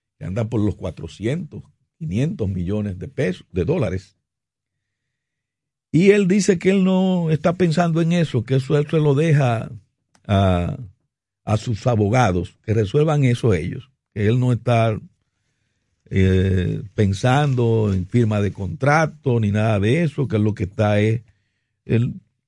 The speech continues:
si, si tiene que seguir con los Nacionales de Washington, va a seguir con los Nacionales de,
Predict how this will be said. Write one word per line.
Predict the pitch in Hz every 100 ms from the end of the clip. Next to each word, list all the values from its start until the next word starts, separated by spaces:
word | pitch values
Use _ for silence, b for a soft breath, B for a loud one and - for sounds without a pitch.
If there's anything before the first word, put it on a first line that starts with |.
| _
si, | _ 127 107 - _ _ _
si | 117
tiene | - 120 127 151
que | 160
seguir | 147 165 156 180
con | - 139 123 113
los | 110 104
Nacionales | 113 110 107 101 107 131
de | 135
Washington, | 110 101 131 170 170 147 95
va | 95
a |
seguir | 101 104 113
con | 113
los | 107 98
Nacionales | 98 98 92 104
de, | 98 92